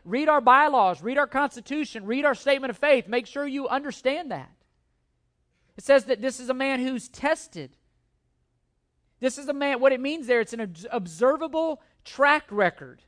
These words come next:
Saying, "Don't put somebody up there too hastily. Don't, don't force somebody in there too quickly.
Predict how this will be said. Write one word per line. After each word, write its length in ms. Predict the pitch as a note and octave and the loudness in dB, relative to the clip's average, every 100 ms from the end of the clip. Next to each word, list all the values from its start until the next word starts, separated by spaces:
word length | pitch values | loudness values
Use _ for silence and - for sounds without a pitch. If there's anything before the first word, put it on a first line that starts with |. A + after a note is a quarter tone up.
| _ _ _ _ _ _ _ _ _ _ _ _ _ _ _ _ _ | _ _ _ _ _ _ _ _ _ _ _ _ _ _ _ _ _
Saying, 240 | C4+ C4 | 2 4
"Don't 240 | A#3 C#4+ - | 2 0 0
put 180 | D#4 - | -4 -4
somebody 420 | D4+ D4+ C#4+ C4+ | -4 0 2 2
up 140 | C#4 | 0
there 140 | C4 B3 | 0 -2
too 220 | C#4 A#3+ | -4 -2
hastily. 500 | C4 C#4 - G3+ F3 | 0 -2 -6 -6 -4
Don't, 340 | A3 C4 - | -4 -4 -4
don't 240 | C4 C#4+ - | -2 -2 -6
force 360 | - D4 C#4 | -2 0 0
somebody 440 | - C4+ B3+ A#3+ B3 | -4 0 2 2 -2
in 140 | C4+ | -4
there 180 | A3 G3 | -4 -4
too 200 | - B3 | -8 -10
quickly. 500 | - C4+ - C3 | -2 -2 -2 -12